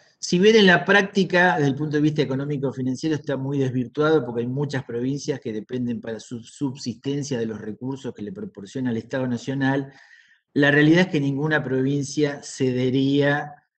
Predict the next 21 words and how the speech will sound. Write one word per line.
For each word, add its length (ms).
este, 500
la 160
facultad 720
de, 300
de 160
dar 300
su 280
propia 840
legislación 640
administrativa, 800
primero 340
porque 220
es 160
un, 260
un, 300
tiene 240
fu-, 180
esto 260
tiene 220
fundamento 640
constitucional, 960